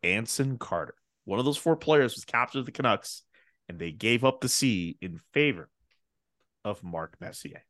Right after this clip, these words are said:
I feel like Sam should know this one because, uh, you know, she actually pays attention to the team that she covers. Uh, Omar, Avery, do you have answers?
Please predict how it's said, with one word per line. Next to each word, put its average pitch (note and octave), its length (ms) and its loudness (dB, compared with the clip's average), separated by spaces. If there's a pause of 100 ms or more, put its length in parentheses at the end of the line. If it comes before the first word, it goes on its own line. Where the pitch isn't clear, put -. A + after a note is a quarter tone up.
(1900)
I G2+ 80 4
feel C#3 180 4
like D3+ 160 4
Sam C3+ 300 2
should A#2+ 220 -8
know A2 140 0
this F#2 220 -8
one E2 260 -12 (180)
because, F2 380 -8
uh, D#2+ 320 -10
you A#2+ 100 -10
know, E2+ 80 -10
she E2+ 160 -6
actually G2 220 -2
pays G2+ 220 -4
attention - 340 -6
to F#2 100 -8
the D#2+ 80 -16
team F#2+ 180 -10
that E2+ 120 -18
she - 100 -16
covers. - 380 -12 (500)
Uh, F#2 640 4 (760)
Omar, A#2 600 6 (320)
Avery, A2+ 480 2 (260)
do G2+ 80 -6
you G#2+ 120 0
have A2+ 180 2
answers? A2 640 -2